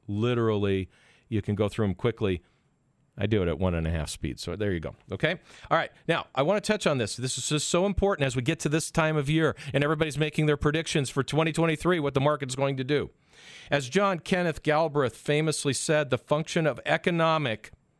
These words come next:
forecasting is to make astrology look respectable."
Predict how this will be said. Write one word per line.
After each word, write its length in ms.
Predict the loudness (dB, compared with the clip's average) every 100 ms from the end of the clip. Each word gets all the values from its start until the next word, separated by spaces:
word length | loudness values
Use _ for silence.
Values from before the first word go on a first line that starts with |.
| _ _ _ _ _ _
forecasting 1000 | 0 0 2 2 2 0 0 0 0 -4 -18 -10 -4
is 140 | -2
to 80 | 0
make 200 | 0 0
astrology 880 | -2 0 2 2 2 -2 0 -2 -2
look 360 | -2 0 -2 -10 -4
respectable." 800 | -4 -2 0 -2 0 -4 -2